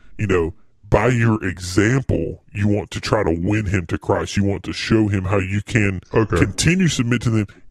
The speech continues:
Speaker 1: even though you may not necessarily agree. You know, oh, I, you know, I don't think I would do it that way," or, "You didn't really show me the, the,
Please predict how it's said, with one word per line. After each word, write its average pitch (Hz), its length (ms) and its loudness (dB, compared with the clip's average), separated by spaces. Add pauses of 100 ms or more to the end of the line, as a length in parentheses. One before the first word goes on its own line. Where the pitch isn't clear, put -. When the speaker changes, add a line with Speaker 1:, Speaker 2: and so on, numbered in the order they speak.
Speaker 1:
even 190 360 2
though 170 160 4
you 151 180 0
may 147 180 2
not 135 260 0
necessarily 120 1040 0
agree. 98 800 -2 (720)
You 113 140 0
know, 98 240 2
oh, 151 240 4
I, 143 340 0
you 120 160 -2
know, 101 240 0
I 120 60 2
don't 131 120 0
think 143 160 -2
I 131 60 2
would 113 140 0
do 110 100 2
it 95 80 0
that 104 180 2
way," 101 320 2
or, 113 380 0 (380)
"You 117 80 0
didn't 131 340 0
really 127 260 2
show 123 440 2
me 110 260 0
the, 101 320 -2 (160)
the, 92 260 2